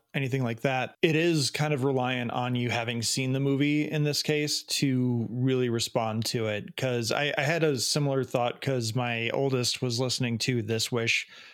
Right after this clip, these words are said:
for pretty much the week leading up to us going to the movie once she found out we were going. And, uh, I was like, "Yeah, it's fine. Like, it'll probably get Disney their annual Best Original Song nomination." But it, I don't think it'll win.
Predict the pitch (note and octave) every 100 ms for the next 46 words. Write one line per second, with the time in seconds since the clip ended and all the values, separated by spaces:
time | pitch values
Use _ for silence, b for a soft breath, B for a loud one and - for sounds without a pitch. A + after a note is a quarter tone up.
0 | B B _ - - C#3 - F3+ D3 -
1 | C3+ B2+ B2+ C#3 B2+ A#2 B2 A#2+ - C3
2 | A#2 C3+ B2 A#2+ A2 A#2 A2+ A2+ A2+ -
3 | A2+ A2+ A2 A2 A#2+ G#2 G#2+ A#2 G#2+ G#2
4 | G#2 b b b b b _ - C3 B2
5 | A#2+ A#2 A2 G#2+ G#2+ G#2+ - A#2+ A#2 A2
6 | C3+ F#3+ F#3 - - - B2 D3 C#3 C#3
7 | A#2+ A#2+ - C#3 B2 - B2+ C3+ C3+ C3+
8 | C#3 A2+ - C3+ B2 C#3 C3+ C3+ B2 A#2
9 | C3 C3 C3 C3 C3 A#2+ - - C3 C3
10 | - C#3+ B2+ B2 C3 - C#3 C3+ C#3 C#3
11 | C#3+ C#3+ C#3+ - D#3 D#3 D3+ B B B
12 | B B _ C#3+ B2+ A#2 D3 D3 C#3+ C#3
13 | B2+ B2+ A#2 A2 B2+ D3+ B2 B2